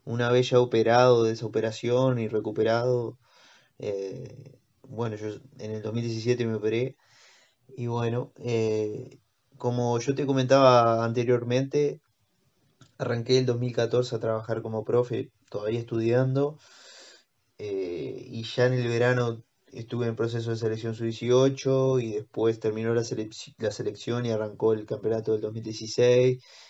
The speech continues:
y después otra vez selección y otra vez campeonato al otro año y selección, y fue como una rosca de, sin parar en el fútbol, trabajando desde el dos mil catorce hasta el, hasta que terminó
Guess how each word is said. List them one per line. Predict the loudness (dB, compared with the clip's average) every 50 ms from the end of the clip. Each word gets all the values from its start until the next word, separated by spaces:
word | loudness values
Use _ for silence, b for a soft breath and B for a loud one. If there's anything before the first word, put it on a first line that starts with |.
| b b
y | -8 -6 -6 -4 -2 -2
después | -2 -4 -4 -2 0 0 0 0 -2 -6 -14
otra | -8 -8 -4 0 0 0
vez | 0 0
selección | -2 -2 -2 -2 -4 -4 -2 0 2 2 4 2 2 0 -2 -4 -8 b b b b b b
y | -10 -4 0 0
otra | 0 2 2 2 2
vez | 2 0 -2 -2
campeonato | -4 -4 -2 0 0 0 2 4 2 2 2 2
al | 2 0
otro | 0 0 0 0 2
año | 2 2 2 2 0
y | 0
selección, | 0 -2 -2 -2 -4 -6 -4 -2 0 2 2 2 0
y | -2 -6
fue | -4 -4 -4 -4
como | -4 -6 -6 -4
una | -4 -2 -2 -2
rosca | 2 2 2 2 2 0 0 2 2 2
de, | 0 -2 -4 -6 -10 -18 _
sin | _ -16 -10 -6 -6 -2
parar | 0 2 2 4 4 4 4 4
en | 2 0 -2
el | -6 -8
fútbol, | -8 -10 -8 -4 2 2 2 2 2 -4 b b b b b b b b b b b _
trabajando | 0 2 4 6 4 4 2 0 -2 -2 2 2 2 4
desde | 4 2 2 0 -2
el | 0
dos | -2 -2 -2 0
mil | -2 -2 0 4
catorce | 4 4 6 6 4 4 4 0 -2 -2 -2 0 0
hasta | 0 0 -2 -2 -2 0 2
el, | 0 0 -2
hasta | -2 -8 -10 -10 -6 -6 -4 -4 -4 -6
que | -8 -10
terminó | -8 -6 -6 -6 -4 -2 0